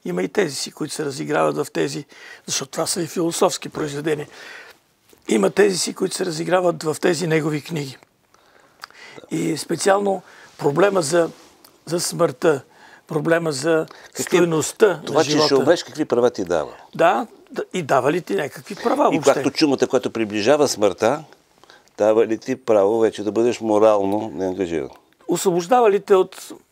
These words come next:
Speaker 1: от моралния
Speaker 2: Да.
Speaker 1: интегритет? Освобождава ли те от всъщност, а, задължението
Speaker 2: Добре,
Speaker 1: да,
Speaker 2: ние
Speaker 1: да
Speaker 2: може
Speaker 1: действаш
Speaker 2: патетично,
Speaker 1: морално?
Speaker 2: както и героите, основните герои в, а,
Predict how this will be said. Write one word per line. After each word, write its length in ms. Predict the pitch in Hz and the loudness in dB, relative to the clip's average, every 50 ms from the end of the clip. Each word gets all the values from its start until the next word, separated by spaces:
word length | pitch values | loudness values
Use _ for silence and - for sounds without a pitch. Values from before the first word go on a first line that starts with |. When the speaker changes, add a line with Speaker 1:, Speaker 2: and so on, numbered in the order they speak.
| _ - | _ -6
Speaker 1:
от 180 | 180 170 - | -6 -6 -4
моралния 420 | 175 165 165 175 180 170 170 165 156 | -4 -2 2 2 2 2 2 0 -4
Speaker 2:
Да. 40 | 151 | -4
Speaker 1:
интегритет? 640 | 139 - 165 151 147 147 151 - 160 135 - - | -4 -4 -4 -4 -2 -4 -4 -2 -2 -4 -4 -4
Освобождава 600 | 165 - - - 151 147 156 143 160 - - 190 190 | -10 -12 -8 -8 -6 -6 -6 -2 0 0 2 2 0
ли 100 | 185 175 | -2 -2
те 120 | - 170 | -2 0
от 180 | 165 165 - - | 0 -2 -2 -6
всъщност, 640 | - - 180 160 - - 180 160 - - - - | -8 -6 -6 -6 -6 -6 -8 -8 -8 -8 -6 -2
а, 160 | 165 151 151 - - - - - - - - - - - | -2 -2 -2 -4 -10 -20 -20 -20 -20 -20 -20 -20 -18 -12
задължението 800 | 143 147 151 131 139 135 127 120 156 175 160 151 135 - 185 | -8 -8 -6 -4 -4 -4 -4 -2 -4 -4 -4 -4 -6 -4 0
Speaker 2:
Добре, 100 | 165 202 | 2 2
Speaker 1:
да, 60 | 160 165 | 4 4
Speaker 2:
ние 100 | 180 175 | 4 4
Speaker 1:
да 60 | 170 | 4
Speaker 2:
може 200 | 185 185 156 165 | 4 2 2 2
Speaker 1:
действаш 160 | 147 147 143 | 2 2 4
Speaker 2:
патетично, 320 | - 131 - - 180 151 151 | 2 2 2 2 0 0 2
Speaker 1:
морално? 180 | 123 127 117 | 4 2 4
Speaker 2:
както 280 | 113 135 120 - - 127 | 4 2 0 0 0 -2
и 60 | 120 | 0
героите, 520 | 104 95 104 104 117 127 127 - 113 107 104 | 2 4 4 4 4 4 4 4 4 4 4
основните 680 | 101 87 - 104 110 113 117 117 104 - - 104 98 | 2 0 0 2 2 2 2 0 -2 0 2 0 2
герои 320 | 92 95 95 98 104 104 95 | 4 4 4 4 4 4 2
в, 300 | 95 92 82 - - 95 | 0 0 -2 -2 0 2
а, 220 | 90 85 82 | 2 2 2